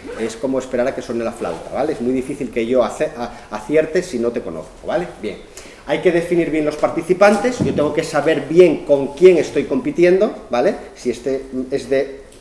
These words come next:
de estudiantes, concurso restringido entre los estudiantes. Nosotros tuvimos una, una cosa con la ópera, que nos llamaron para hacer un concurso abierto y tal, en Haga,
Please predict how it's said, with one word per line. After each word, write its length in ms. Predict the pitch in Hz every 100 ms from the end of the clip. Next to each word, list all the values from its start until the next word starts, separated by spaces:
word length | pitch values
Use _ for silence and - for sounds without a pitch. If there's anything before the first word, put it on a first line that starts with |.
| -
de 220 | 127 131
estudiantes, 800 | 123 147 160 180 214 294 - - - - - - - -
concurso 400 | 90 92 110 127
restringido 480 | 127 - 98 90 135
entre 160 | 147 110
los 100 | 110
estudiantes. 440 | - 110 170 120
Nosotros 240 | 101 120
tuvimos 320 | - 131 131 135
una, 240 | 127 123 - -
una 160 | 139 127
cosa 260 | 131 127 127
con 160 | 127
la 80 | 120
ópera, 600 | 180 220 220 247 - -
que 60 | -
nos 120 | 107
llamaron 480 | 110 107 165 226 226
para 180 | - -
hacer 120 | -
un 60 | 123
concurso 420 | 123 120 127 127
abierto 420 | 127 190 202 -
y 60 | 131
tal, 380 | 185 233 247
en 200 | 135 117
Haga, 360 | 131 214 254 254